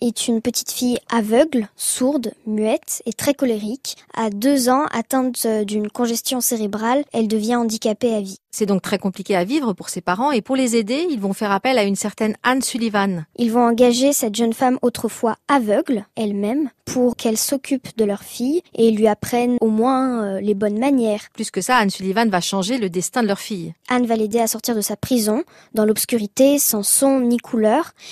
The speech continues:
Speaker 1: et va lui apprendre à parler avec ses mains, pour qu'elle puisse finalement communiquer avec elle et avec ses parents, et aussi le braille.
Speaker 2: Et Mira, tu as d'ailleurs choisi l'extrait d'un grand moment pour illustrer l'apprentissage d'Hélène.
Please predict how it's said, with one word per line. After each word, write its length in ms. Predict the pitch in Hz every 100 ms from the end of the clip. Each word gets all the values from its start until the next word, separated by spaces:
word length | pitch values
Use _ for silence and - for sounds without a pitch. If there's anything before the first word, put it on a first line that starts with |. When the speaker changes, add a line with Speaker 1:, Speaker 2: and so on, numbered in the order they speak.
| -
Speaker 1:
et 80 | 240
va 100 | 240
lui 140 | 233 233
apprendre 580 | 226 - 254 247 220 -
à 80 | -
parler 560 | - 247 233 240 247 -
avec 240 | 220 208 -
ses 200 | - 202
mains, 220 | 196 330 - _ _
pour 140 | 226
qu'elle 140 | 226 202
puisse 240 | - 240
finalement 380 | 247 214 214 226
communiquer 720 | 226 220 214 208 - 247 240
avec 280 | 208 196 -
elle 240 | 233 233
et 200 | 208 190 190
avec 160 | 202 202
ses 140 | 220
parents, 400 | - 208 202 294 - _ -
et 200 | 247 240
aussi 320 | 226 - 330
le 100 | 320
braille. 460 | 240 214 208 202 - _
Speaker 2:
Et 60 | 196
Mira, 200 | 196 208
tu 140 | -
as 60 | 175
d'ailleurs 260 | 180 185
choisi 320 | 180 196 185
l'extrait 380 | 196 185 - 202
d'un 160 | 185 175
grand 160 | 165
moment 260 | 220 214 302
pour 240 | - 208
illustrer 400 | 196 185 - -
l'apprentissage 640 | 196 180 185 - 175 185 170
d'Hélène. 400 | 175 175 170